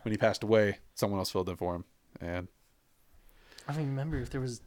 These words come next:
Speaker 2: if I noticed a difference. I don't even feel like there was a difference. <laughs>
Speaker 1: Uh, there, slight difference, not very. It,
Speaker 2: Oh, okay.
Speaker 1: I never really
Speaker 2: Same idea.
Speaker 1: noticed a difference until someone pointed out, and I was like,
Speaker 2: Oh,
Speaker 1: "Oh."
Speaker 2: yeah.
Speaker 1: <laughs> 'Cause Ren never really talked during the first, like, two seasons.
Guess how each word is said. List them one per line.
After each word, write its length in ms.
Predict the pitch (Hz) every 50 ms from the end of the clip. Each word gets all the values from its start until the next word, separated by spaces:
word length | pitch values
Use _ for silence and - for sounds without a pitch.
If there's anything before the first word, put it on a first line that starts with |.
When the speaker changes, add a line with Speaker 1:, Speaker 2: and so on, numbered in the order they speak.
| - -
Speaker 2:
if 160 | 139 131 131
I 40 | 120
noticed 280 | 123 135 139 - - 127
a 40 | 135 143
difference. 320 | 180 196 - 107 - -
I 40 | 151
don't 100 | 160 165
even 120 | 156 135 127
feel 220 | - - 185 214
like 160 | 190 135 -
there 100 | - 135
was 120 | 131 123 117
a 40 |
difference. 400 | 117 120 113 117 110 110 - - -
<laughs> 760 | - 226 226 220 - - 175 127 110 - - - - - -
Speaker 1:
Uh, 240 | 139 151 156 151 - 147
there, 220 | 147 196 196 - - - - - - -
slight 420 | - - - - 269 269 240 202
difference, 380 | 233 220 - 220 214 190 - 175
not 180 | 156 131 110
very. 240 | 110 95 90 95 - - _ - -
It, 200 | 131 131 127 120 -
Speaker 2:
Oh, 140 | 117 110 104
okay. 240 | 107 - - 104 107 - - - - _ _ -
Speaker 1:
I 120 | 131 147
never 300 | 143 143 143 135 143 139
really 240 | 120 123 127 127 123
Speaker 2:
Same 60 | 120
idea. 100 | 113 113
Speaker 1:
noticed 180 | 113 113 - -
a 20 | -
difference 280 | 120 - - 117 110 -
until 200 | 110 107 117 104
someone 240 | - 110 104 95 92
pointed 260 | - 107 101 95 95
out, 120 | 98 101
and 100 | 92 101
I 20 | 98
was 80 | 101 98
like, 160 | 92 90 - _ _ _ _ _ - -
Speaker 2:
Oh, 340 | 160 165 190 202 202 202 202 196
Speaker 1:
"Oh." 480 | - 190 226 269 302 302 220 107 - - -
Speaker 2:
yeah. 320 | - 113 104 101 101 107 -
Speaker 1:
<laughs> 80 | _ -
'Cause 140 | - 214 160
Ren 180 | 175 202 180 143
never 180 | 120 98 98
really 180 | 92 95 87 87
talked 260 | - 98 92 98 - -
during 120 | 95 85
the 60 | -
first, 220 | - - - - -
like, 140 | - - _
two 120 | - -
seasons. 460 | - - - - - - - - -